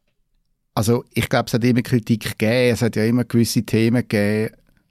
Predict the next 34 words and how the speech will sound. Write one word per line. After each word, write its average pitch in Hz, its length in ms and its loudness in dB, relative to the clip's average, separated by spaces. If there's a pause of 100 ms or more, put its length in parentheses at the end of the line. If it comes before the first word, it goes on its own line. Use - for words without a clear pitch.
Zum 117 160 -2
Beispiel, 113 480 -2
dass 110 160 -4
er - 40 -10
keinen 113 180 -2
Militärdienst 113 880 0
geleistet 107 520 -2
hat, 107 180 -2
ist 104 100 -6
ja 117 80 -2
mal 107 140 -2
ein 104 120 -6
Thema 107 380 2
gewesen. 113 420 -2
Oder 110 160 -2
wo 107 60 -2
er 110 120 0
dann 104 340 -2 (600)
jetzt - 300 -4
baut, 113 440 0
äh, 107 260 0
in 107 240 2
Rappi, 113 520 0
dass 110 200 -2
dort 110 180 2
müsse 117 240 0
der 104 160 0
Seeuferweg 110 920 0
geöffnet 107 420 0
werden 110 300 -2
für 110 100 -6
die - 100 -10
Öffentlichkeit 110 1080 -4
oder 101 300 0